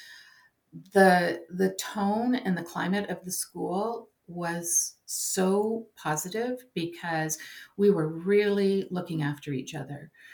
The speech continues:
And that was all because of the work that we were doing at Self Reg. And as I said, we were sort of learning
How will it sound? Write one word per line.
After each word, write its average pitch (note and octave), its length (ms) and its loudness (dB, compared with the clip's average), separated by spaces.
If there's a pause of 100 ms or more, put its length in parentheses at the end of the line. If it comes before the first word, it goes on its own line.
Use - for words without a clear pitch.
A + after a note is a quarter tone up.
(320)
And F3 200 2
that F3+ 220 4
was F#3 140 0
all E3+ 160 -2
because E3+ 520 -4
of D#3+ 180 -10
the E3 80 -4
work D#3+ 220 -8
that - 120 -10
we D#3+ 100 -2
were D3 60 -4
doing D#3+ 280 -4
at - 80 -6
Self C#3+ 280 -6
Reg. F3+ 180 -2
And D#3 120 0
as D#3 140 -2
I D#3 80 -2
said, F3 300 -2 (240)
we F#3 100 4
were F#3+ 100 -2
sort A3+ 280 -6
of G3 140 -10
learning E3 580 -2